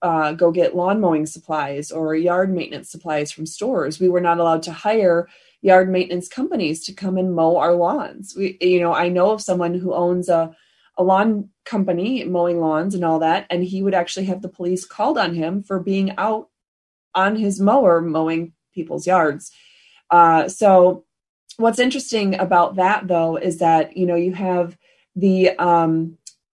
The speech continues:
uh, Equal Protection Clause. You know, our government is not allowed to treat us, uh, eh, disparately when we have, um, essentially the same, uh, kinds of, of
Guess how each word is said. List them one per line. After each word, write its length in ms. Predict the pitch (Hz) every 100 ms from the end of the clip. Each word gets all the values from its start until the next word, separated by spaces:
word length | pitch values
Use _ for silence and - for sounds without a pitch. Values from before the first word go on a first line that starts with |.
| -
uh, 180 | 160 -
Equal 260 | 233 233
Protection 540 | 214 202 240 269 - 180
Clause. 580 | - 139 127 185 185 - _ _
You 120 | 196
know, 240 | 180 175 -
our 180 | 190 185
government 560 | 196 220 254 175 170
is 120 | 190 180
not 160 | 190
allowed 260 | 190 175 175
to 100 | 185
treat 280 | - 214 214
us, 360 | 175 175 - -
uh, 280 | 180 160 147 - 170 - _ -
eh, 240 | 120 - 180
disparately 840 | 165 214 - 202 170 165 147 165
when 320 | 185 175 175 175
we 140 | 175
have, 400 | 185 170 165 165 -
um, 380 | 165 165 160 - -
essentially 380 | 185 180 190 175
the 100 | 165
same, 560 | - 180 175 175 170 - _ _ _
uh, 240 | 180 170 160
kinds 600 | - - 196 196 190 180
of, 280 | 175 165 _
of 480 | 175 160 156 - -